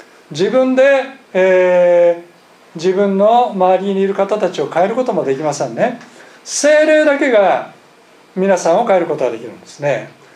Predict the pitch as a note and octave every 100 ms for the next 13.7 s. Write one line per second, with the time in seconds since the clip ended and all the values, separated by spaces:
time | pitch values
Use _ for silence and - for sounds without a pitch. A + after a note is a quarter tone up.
0 | - - - - D4+ D4+ D4 D4 C#4 C#4
1 | B3 B3+ B3 - - - _ _ _ -
2 | - - - F3+ G#3+ - G3 F#3 E3+ E3+
3 | A3+ G#3+ - A3 A3+ A#3 - - - E3+
4 | F#3 F3+ F3 D#3+ C#3 - B3 A#3+ E3 -
5 | F#3 E3+ - C#3 - F3+ F#3 F#3 F3+ E3+
6 | D#3 C3+ - - - _ _ _ _ -
7 | - - _ F#3 G#3 C4 C#4 C4 A#3 G#3+
8 | G#3 A#3+ C4 C4 C4 B3+ - - C#4+ D4+
9 | B3 G#3+ G#3+ A3+ F#3 - - _ - F3
10 | F#3 G3 G#3 F#3 D#3+ C3 E3+ F#3 G3+ F3
11 | D#3+ F3+ F3+ E3+ A#2+ - C#3+ B2+ - -
12 | _ _ _ _ - - _ - F3+ A#3
13 | A3+ G#3 G3 F#3 F#3+ -